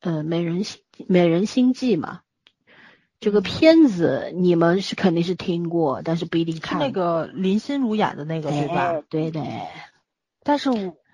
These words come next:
Speaker 2: 我印象中好像是那个谁，那叫什么来着？就是严宽死了，我就没再看了。
Speaker 1: 嗯。
Speaker 2: 哎，是，是，是有严宽吧？
Speaker 1: 我印象也不深了，我只记得
Speaker 2: 演了个嫖客嘛。
Speaker 1: 嗯。
Speaker 2: <laughs> 然后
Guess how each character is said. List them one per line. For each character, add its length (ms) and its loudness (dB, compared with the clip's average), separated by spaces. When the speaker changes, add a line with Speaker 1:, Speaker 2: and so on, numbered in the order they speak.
Speaker 2:
我 160 4
印 120 4
象 160 4
中 160 4
好 140 2
像 240 4
是 160 -4
那 140 0
个 100 -2
谁， 380 -2
那 80 -8
叫 180 2
什 160 -4
么 100 -4
来 220 2
着？ 120 -4
就 120 -10
是 200 -4
严 200 4
宽 220 6
死 200 -6
了， 120 4
我 80 2
就 100 -4
没 80 -6
再 140 2
看 260 4
了。 200 -8
Speaker 1:
嗯。 380 -12
Speaker 2:
哎， 180 0
是， 260 -4
是， 20 -6
是 80 -8
有 120 2
严 160 -4
宽 240 -4
吧？ 240 -10
Speaker 1:
我 160 -2
印 200 0
象 180 -2
也 80 -2
不 140 -10
深 260 -6
了， 180 -6
我 120 2
只 160 -2
记 160 -4
得 460 2
Speaker 2:
演 200 4
了 80 4
个 160 6
嫖 180 -6
客 240 4
嘛。 60 0
Speaker 1:
嗯。 120 -4
Speaker 2:
<laughs> 140 0
然 180 10
后 160 4